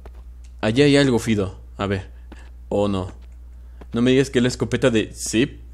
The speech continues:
escopeta de Jonathan. Algo tuvo que salir mal para que Jonathan dejara aquí su escopeta. Debo que encontrarlo, Fido. A ver. Ok. Em, ¿qué fue ese ruido?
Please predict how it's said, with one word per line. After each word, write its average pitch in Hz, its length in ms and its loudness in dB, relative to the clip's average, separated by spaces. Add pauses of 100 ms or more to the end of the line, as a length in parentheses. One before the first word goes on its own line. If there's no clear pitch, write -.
(120)
escopeta - 500 -2
de 117 140 2
Jonathan. 104 420 0 (760)
Algo 170 320 6
tuvo 190 260 2
que 151 120 4
salir 135 280 4
mal 147 220 2
para 131 240 2
que 123 100 2
Jonathan 143 400 2
dejara 127 280 2
aquí 139 200 -4
su 151 140 0
escopeta. 139 680 0 (480)
Debo 185 220 6
que 208 60 6
encontrarlo, 160 500 6
Fido. 120 460 2 (360)
A - 80 -8
ver. 117 280 -4 (840)
Ok. 123 180 -2 (960)
Em, 101 240 -8 (720)
¿qué 120 100 -6
fue 127 120 -6
ese 185 100 4
ruido? 135 420 2